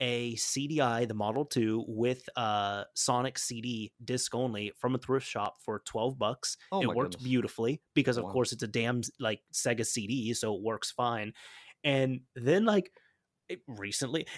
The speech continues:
Speaker 1: anybody's listening, just, just look up the prices of Sega C D consoles on eBay. And of course, they're kind of inflated right now because of covid, but even before covid,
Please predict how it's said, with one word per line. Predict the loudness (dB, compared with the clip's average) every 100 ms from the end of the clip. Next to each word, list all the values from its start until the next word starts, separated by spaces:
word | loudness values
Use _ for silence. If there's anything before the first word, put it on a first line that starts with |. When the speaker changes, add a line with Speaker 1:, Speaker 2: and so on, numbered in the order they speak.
| 4
Speaker 1:
anybody's | 6 8 8 6
listening, | 8 8 8 4 2 0
just, | -2 -2
just | -4 0
look | 2 0
up | -2
the | -2
prices | 4 6 6 2
of | -2 -2
Sega | 2 2 2
C | 2 0
D | 0 0
consoles | 0 -2 -2 -6 -4
on | -4 0
eBay. | 0 2
And | 0
of | 2
course, | 4 4
they're | 6
kind | 6 6
of |
inflated | 4 0 0
right | 0 0
now | -2 -2
because | -4 -6
of | -6
covid, | 4 6 6 4
but | 2
even | 2 2
before | 2 2 2 4
covid, | 4 4 2